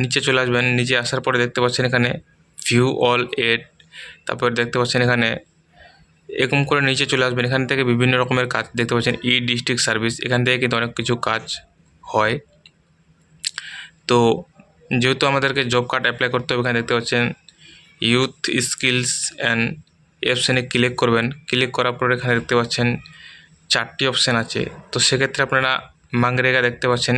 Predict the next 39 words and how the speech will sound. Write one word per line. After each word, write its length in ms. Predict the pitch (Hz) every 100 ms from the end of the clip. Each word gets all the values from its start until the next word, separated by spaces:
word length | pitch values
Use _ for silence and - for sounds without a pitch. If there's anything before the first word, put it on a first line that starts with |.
| - 131
এই 80 | 117 113
মাংরেগা 460 | 120 123 123 123 127 - 143
অপশানে 300 | 120 - 120
আপনাদেরকে 340 | 117 117 117 117 117
ক্লিক 200 | 113 117
করতে 200 | 117 - 110
হবে। 160 | 107 - - _ _ _ -
এই 60 | 117 113
মাংরেগা 380 | 117 120 123 123
অপশানে 260 | 123 - 120 120
ক্লিক 200 | 117 117 -
করে 100 | 113
নেবেন। 180 | 113 143 170 _ _ _ _ - - - - _ - -
ক্লিক 220 | 135 127
করার 160 | 139 135
পর 80 | 139
এখানে 140 | 131 131
দেখতে 180 | 123 127 127
পাচ্ছেন 320 | 123 - 131 131 - - - - _ _ - 127
apply 260 | 123 131 131
for 120 | 127 117
job 160 | 117 113 -
card 180 | 113 117 - -
দেখতে 180 | 117 120
পাচ্ছেন 200 | 117 120 113
এখানে। 200 | 110 120 - - -
তো 60 | 113 113 113
download 300 | 120 123 120
for 100 | 123 113
job 120 | 113 110
card 100 | 117 117
এখান 120 | 113
থেকে 140 | 117 113
ডাউনলোডও 280 | 110 113 113 110
করতে 180 | 113 110
পারবেন 240 | 110 110 113 110
যদি 120 | 110 107
আপনাদের 300 | 110 107 107 -
অ্যাপ-, 220 | 113